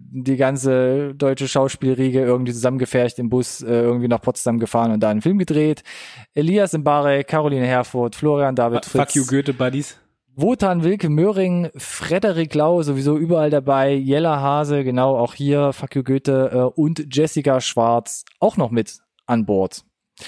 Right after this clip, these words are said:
Speaker 1: Thema kam mir so ein bisschen bekannt vor, hat man, glaub ich, in ein, zwei Filmen
Speaker 2: Ja.
Speaker 1: so gesehen. Kleines Kammerspiel, Komödie, weiß nicht, ob's irgendwie noch ein bisschen tiefer gehender, dramatisch wird. Trailer sieht ein bisschen so nach,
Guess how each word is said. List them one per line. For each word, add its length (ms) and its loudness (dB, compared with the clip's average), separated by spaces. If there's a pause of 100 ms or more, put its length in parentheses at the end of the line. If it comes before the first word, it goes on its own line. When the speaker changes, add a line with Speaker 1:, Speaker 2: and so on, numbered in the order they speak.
(280)
Speaker 1:
Thema 260 2
kam 180 0
mir 60 2
so 80 2
ein 60 0
bisschen 240 -4
bekannt 300 -2
vor, 180 2
hat 100 -4
man, 140 -2
glaub 180 2
ich, 100 -2
in 120 -6
ein, 160 -2
zwei 560 2
Filmen 500 0 (160)
Speaker 2:
Ja. 300 -2 (160)
Speaker 1:
so 240 0
gesehen. 420 2
Kleines 400 0
Kammerspiel, 1040 0 (420)
Komödie, 460 2
weiß 500 2
nicht, 140 -2
ob's 160 -4
irgendwie 260 -4
noch 140 -4
ein 80 -8
bisschen 680 -2 (340)
tiefer 300 0
gehender, 960 0
dramatisch 600 0
wird. 320 0
Trailer 280 2
sieht 200 -8
ein 80 -16
bisschen 300 -4
so 160 0
nach, 360 -2